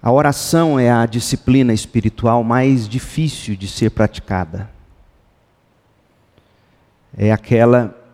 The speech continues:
em que a gente mais sofre tentando pôr em prática. E é vital.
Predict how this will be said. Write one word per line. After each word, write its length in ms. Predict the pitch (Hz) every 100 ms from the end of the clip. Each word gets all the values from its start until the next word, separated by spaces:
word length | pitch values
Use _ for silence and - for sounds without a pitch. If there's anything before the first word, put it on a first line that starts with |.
| - -
em 180 | 120 120
que 140 | 117 120
a 60 |
gente 320 | 98 120 -
mais 180 | 110 120
sofre 720 | - - 131 117 110 - 98 90
tentando 760 | - 113 98 117 113 110 117 101 - _ _ _ _ _ _ _ _ _ -
pôr 140 | 117
em 60 | 123
prática. 580 | - 147 - - 90 - - _ _ _ _ _ _ _ _ -
E 140 | - 123
é 60 |
vital. 960 | 110 - - 156 147 135 113 90 - _